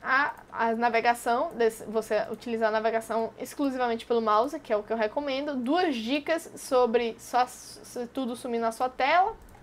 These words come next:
Apertar o Shift Z, ou então aquela opção de voltar pra cena anterior que eu mostrei, que eu mostrei pra vocês, que é possível nesse ícone daqui, da, da câmera, tá? Voltar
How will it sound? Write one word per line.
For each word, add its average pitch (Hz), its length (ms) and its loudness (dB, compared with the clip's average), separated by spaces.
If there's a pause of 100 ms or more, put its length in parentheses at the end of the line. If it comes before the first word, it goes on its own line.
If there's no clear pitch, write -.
(360)
Apertar 233 420 4
o 226 100 2
Shift 240 440 -8
Z, 247 260 4 (260)
ou 254 120 0
então 247 440 4 (200)
aquela 240 260 4
opção 240 260 -2
de 247 80 -8
voltar 240 380 4
pra 233 180 -2
cena 214 220 -6
anterior 226 540 0
que - 80 -8
eu 226 40 -6
mostrei, 214 460 -4 (960)
que - 60 -12
eu 220 40 -2
mostrei 220 320 -2
pra 208 140 -8
vocês, 214 460 -4
que 226 100 -6
é - 20 -2
possível 202 520 -6
nesse 202 300 -6
ícone 220 340 -4
daqui, 262 440 -2 (200)
da, 196 360 -10
da 202 140 -4
câmera, 269 460 -6
tá? 285 180 -2
Voltar 220 540 -2